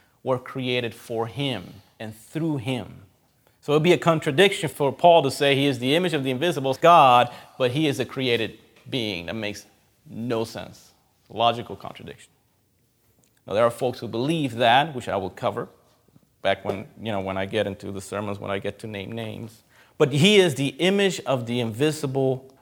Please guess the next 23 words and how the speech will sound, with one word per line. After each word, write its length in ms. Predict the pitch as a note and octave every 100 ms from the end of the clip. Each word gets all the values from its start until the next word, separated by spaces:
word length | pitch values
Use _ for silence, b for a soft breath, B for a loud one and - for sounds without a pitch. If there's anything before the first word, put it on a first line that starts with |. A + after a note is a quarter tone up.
| -
God. 540 | A2+ A#2+ G#2 F#2 F#2+ G#2+ - _ b
Matthew 340 | B2+ C#3+ D3+
one 220 | C#3 C#3 C#3+
twenty-three, 540 | - C3 C3+ D#3+ D#3
"Behold, 360 | A2+ A#2 C3+ D3
the 80 |
virgin 360 | B2+ C3 C#3 C#3+
shall 200 | - C#3
conceive 460 | C#3 C3 C3 D3 C#3
and 100 | B2
bear 200 | C3 C3+
a 80 |
son, 340 | C#3 - B2 A2
and 160 | G#2+ -
they 100 | B2
shall 160 | B2+
call 380 | A2 - D3 D3
him 200 | B2+ C3+
Emmanuel," 640 | C3+ C3+ B2 B2 C3 A#2+ G#2+
which 280 | A2 - C3+
means 480 | D3 C3+ A2+ G#2+ F2+ _ -
God 560 | C3 B2+ A2 G#2 G2+ - B B -
with 380 | A#2+ A#2 A#2+